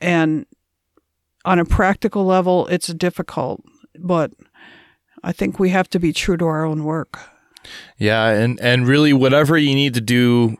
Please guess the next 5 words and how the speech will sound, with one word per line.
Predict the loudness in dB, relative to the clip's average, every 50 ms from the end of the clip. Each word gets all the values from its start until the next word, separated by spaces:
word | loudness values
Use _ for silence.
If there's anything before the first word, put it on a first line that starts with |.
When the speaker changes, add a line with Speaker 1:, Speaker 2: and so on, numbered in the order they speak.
| _ -4
Speaker 2:
in | -2 0 0
order | 2 2 2 2 0 -2
to | -2 -4 -2 0 0 0 0 0 0 0 -2 -4 -6 -10 -18 -20 -20 -20 _ _ -20 -20 -18 _ -20
mend | -20 -18 -14 -10 -4 -2 0 0 2 0 0 0 0
that | 0 0 0 0 -2